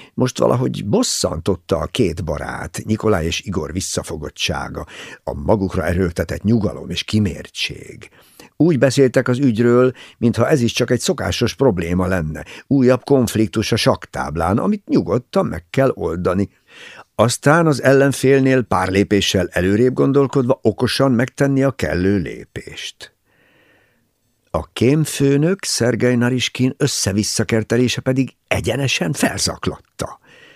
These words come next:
Ilyen formán egyetértek azzal a megítéléssel, hogy amíg pontosan nem tudjuk felmérni, ki is állt a ma esti gyalázatos tett mögött,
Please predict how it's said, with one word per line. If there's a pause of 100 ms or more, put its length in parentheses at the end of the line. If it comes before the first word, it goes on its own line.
(920)
Ilyen
formán
egyetértek
azzal
a
megítéléssel,
hogy
amíg
pontosan
nem
tudjuk
felmérni,
ki
is
állt
a
ma
esti
gyalázatos
tett
mögött,